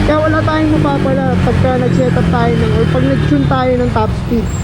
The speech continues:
Kasi lagi nyo tatandaan, mga bossing, pipili lang kayo.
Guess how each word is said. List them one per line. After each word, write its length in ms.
Kasi 160
lagi 320
nyo 80
tatandaan, 640
mga 160
bossing, 400
pipili 560
lang 160
kayo. 320